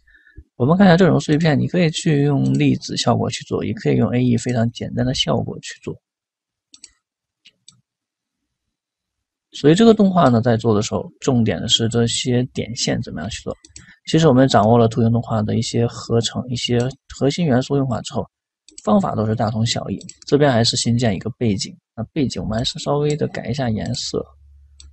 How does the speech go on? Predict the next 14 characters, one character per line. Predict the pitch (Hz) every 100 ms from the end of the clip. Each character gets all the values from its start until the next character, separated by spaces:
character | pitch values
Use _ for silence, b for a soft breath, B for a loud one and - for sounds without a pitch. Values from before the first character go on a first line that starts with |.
| - -
我 |
们 | 120 151
来 | 160
改 | 156 - 110
一 | 127
个 | - 143 135 127 120 -
比 | - 160
较 | 147 131 139 -
暗 | 160 123 120
的 | 113 107
一 |
种 | 110 110
颜 | 104 - 113
色。 | - - -